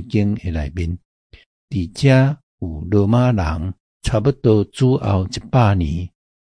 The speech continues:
咧行洗礼的时所得用的圣经，有一句讲：对圣神来怀孕，对在世女玛利亚来出世，以后伫逐时代的教会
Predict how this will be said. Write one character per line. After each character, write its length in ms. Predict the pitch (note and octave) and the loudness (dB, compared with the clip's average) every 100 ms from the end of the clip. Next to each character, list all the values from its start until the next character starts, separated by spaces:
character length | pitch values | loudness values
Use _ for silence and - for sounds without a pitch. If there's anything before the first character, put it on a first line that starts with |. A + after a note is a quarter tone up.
| _ | _
咧 120 | C#3 B2+ A#2+ | 0 0 0
行 240 | A2 G2+ | 0 0
洗 240 | - A#2+ | 0 0
礼 180 | A2 A#2 | 2 2
的 140 | G2+ F2+ | 0 -4
时 220 | - - D2+ F#2+ _ _ _ | -6 -10 -10 -12 _ _ _
所 320 | - A#2 A2 | 0 2 2
得 180 | - A#2 | 0 -2
用 300 | - F#2 F2 | -2 -4 -4
的 120 | F2 | -4
圣 320 | - B2 G#2 | -2 -2 -2
经， 300 | - A2+ G#2+ G#2+ _ _ _ _ - | -2 0 0 -4 _ _ _ _ -6
有 100 | G#2 | -6
一 60 | |
句 380 | - - G2+ F#2 | -6 -8 -6 -2
讲： 280 | - B2 E2+ _ - _ _ _ | 2 2 0 _ -20 _ _ _
对 160 | - C3+ | 2 2
圣 340 | - - C3+ | 2 0 0
神 360 | F#2+ - E2+ G2 | 0 -4 -6 -2
来 200 | G2 F#2+ | 0 0
怀 200 | G2 F#2 | 2 0
孕， 340 | F2+ F#2+ G2 G2 _ _ _ | 0 -2 -2 -6 _ _ _
对 180 | D#3 B2+ | 2 2
在 180 | - G2 | 2 -2
世 220 | - C3+ | 0 0
女 180 | C3 A#2 | 2 2
玛 200 | A2 A#2+ | 4 2
利 140 | G2 | 0
亚 200 | G2+ A2+ | -2 -2
来 160 | G#2+ F2+ | -2 -2
出 180 | - B2+ | -2 -4
世， 200 | - G2 D2+ _ _ _ _ _ _ | -2 -4 -6 _ _ _ _ _ _
以 220 | D#3 C#3+ | 0 2
后 400 | - A2 A2 A#2 - _ _ - | 2 2 2 0 -6 _ _ -6
伫 200 | G#2+ E2+ - | -4 -4 -4
逐 100 | - G2 | -6 -6
时 320 | - G#2+ G2+ | -6 -4 -4
代 340 | G#2 G#2+ G#2 G#2 | -2 0 0 -2
的 220 | - G2 F2 | -4 -6 -2
教 280 | - A#2 F#2 | 0 2 2
会 280 | F#2+ F2+ | 0 -2